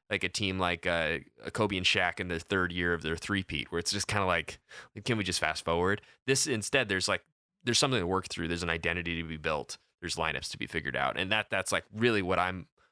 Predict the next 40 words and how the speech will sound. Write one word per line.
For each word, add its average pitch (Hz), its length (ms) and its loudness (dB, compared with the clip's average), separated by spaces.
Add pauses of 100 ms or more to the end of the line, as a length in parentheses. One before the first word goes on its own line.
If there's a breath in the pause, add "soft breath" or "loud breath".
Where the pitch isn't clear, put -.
(120)
most 107 240 2
looking 95 220 -2
forward 90 300 2
to, 87 160 0
even 92 280 0
more 90 200 2
than 82 300 -4
record, 90 520 0 (420 soft breath)
even 87 180 -2
though, 80 120 2
I, 82 80 2
you 87 120 -2
know, 80 100 -4
obviously 82 440 -4
I 80 40 0
want 82 180 0
us 82 100 -2
to 82 100 -4
win 82 160 0
as 82 80 -4
many 85 200 -6
games 85 180 -4
as 82 80 -6
possible 82 400 -2
and 85 180 -8
come 85 160 -6
out 85 140 0
number 82 200 -6
one 85 140 -2
in 80 60 -4
the 80 80 -4
West, 95 280 0
'cause 78 220 -10
maybe 82 240 -2
we'll 87 180 -2
have 87 320 0
home 95 160 -6
court 92 220 0
advantage 92 420 0
and 90 220 -6